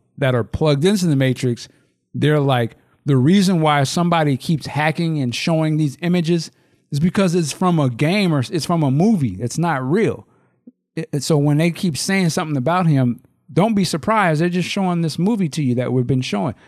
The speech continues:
because it looks like it's, it's like they're showing it to people. I think if you saw, there's a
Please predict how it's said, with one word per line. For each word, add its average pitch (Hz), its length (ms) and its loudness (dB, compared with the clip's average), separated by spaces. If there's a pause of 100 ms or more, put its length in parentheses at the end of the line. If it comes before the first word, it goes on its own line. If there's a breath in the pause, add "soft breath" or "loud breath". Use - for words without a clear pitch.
(140 soft breath)
because 139 180 -2
it 165 100 0
looks 220 240 0
like 139 240 0
it's, - 360 -6
it's - 180 -6 (180)
like 117 180 -6
they're 117 160 -4
showing 170 360 -2
it 101 80 -4
to 104 60 -6
people. 107 320 -4
I 131 80 0
think 160 160 -4
if 151 100 -8
you 165 60 -4
saw, 165 220 -4
there's 135 160 -2
a 107 160 -6